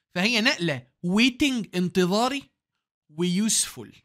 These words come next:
مفيدة، ولم تغير أي شيء في الشكل البيدقي.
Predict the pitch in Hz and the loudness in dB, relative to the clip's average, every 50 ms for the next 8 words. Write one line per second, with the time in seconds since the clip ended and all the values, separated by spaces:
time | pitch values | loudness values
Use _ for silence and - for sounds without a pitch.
0 | _ _ _ _ _ _ 170 175 180 180 180 - 233 233 226 202 151 127 123 117 | _ _ _ _ _ _ -6 -4 -4 -4 -4 -2 -2 -2 -2 -2 -4 -6 -10 -14
1 | 120 _ _ _ _ _ _ _ _ _ _ - 170 175 196 220 254 254 254 247 | -14 _ _ _ _ _ _ _ _ _ _ -8 -4 0 2 2 2 2 0 0
2 | 226 202 - 175 165 151 160 202 240 220 202 196 185 170 147 _ - 185 208 208 | -2 -4 -2 -2 -2 0 0 -2 -2 -2 -4 -4 -6 -6 -6 _ -8 -6 -6 -6
3 | 175 160 160 147 - - 220 226 220 _ - - 156 - - - 185 185 185 202 | -6 -8 -8 -6 -6 -4 -6 -6 -8 _ -14 -12 -10 -8 -6 -6 -8 -10 -10 -8
4 | 202 196 196 175 202 202 202 180 240 285 285 - 127 | -6 -6 -6 -6 -6 -8 -8 -8 -8 -10 -10 -14 -20